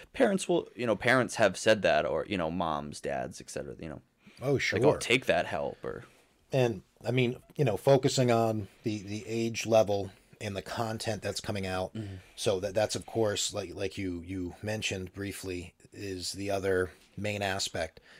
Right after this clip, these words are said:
Speaker 2: is that the, you know, the, the, the child is gonna encounter
Speaker 1: Mm.
Speaker 2: a lot of things in the service that he or she is incapable of understanding.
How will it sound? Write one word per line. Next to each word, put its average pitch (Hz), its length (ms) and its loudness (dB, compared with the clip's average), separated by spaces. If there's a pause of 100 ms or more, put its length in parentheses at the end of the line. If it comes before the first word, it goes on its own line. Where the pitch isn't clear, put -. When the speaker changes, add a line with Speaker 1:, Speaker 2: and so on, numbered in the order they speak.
(120)
Speaker 2:
is 92 260 -6
that 87 420 -2 (520)
the, 98 100 -10
you 107 120 -6
know, 92 120 -4
the, 92 200 -4
the, 92 140 -8
the 92 200 -8
child 113 680 2 (380)
is 107 160 -2
gonna 117 180 2
encounter 117 520 -2
Speaker 1:
Mm. 110 40 2
Speaker 2:
a 107 40 0
lot 107 200 2
of 104 120 -2
things 113 340 -2
in 104 80 -4
the 87 100 -6
service 101 640 2
that 95 140 -8
he 123 200 -2
or 104 80 -4
she 101 420 -2
is 98 280 -8
incapable 107 640 -4
of 92 120 -4
understanding. 87 920 -6